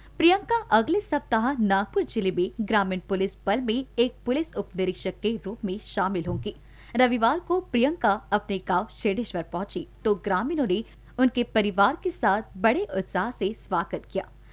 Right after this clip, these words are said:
पारंपरिक रंगोली और फूलों से सजी सड़कें, साथ ही खुशियों से छलकते आंसुओं से प्रियंका को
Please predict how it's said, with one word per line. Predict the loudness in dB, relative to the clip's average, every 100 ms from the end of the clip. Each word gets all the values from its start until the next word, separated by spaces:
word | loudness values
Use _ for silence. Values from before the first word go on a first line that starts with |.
| -4 2
पारंपरिक | 2 2 -2 0 0 0 -4
रंगोली | -2 -2 0 -2 -2 -8 -4 0
और | 0 0
फूलों | 0 0
से | 0 -4
सजी | -2 -2 -2 -6
सड़कें, | -4 -6 -4 -6 -6 -8 -18
साथ | 0 2 2 -2
ही |
खुशियों | -6 -6 -4 -4
से | -2 -4
छलकते | -4 -4 -2 -2 -2 -4 -4 2
आंसुओं | 2 2 -2 -4
से | -2 -6 -10 -8
प्रियंका | 0 0 0 -2
को | -2 -4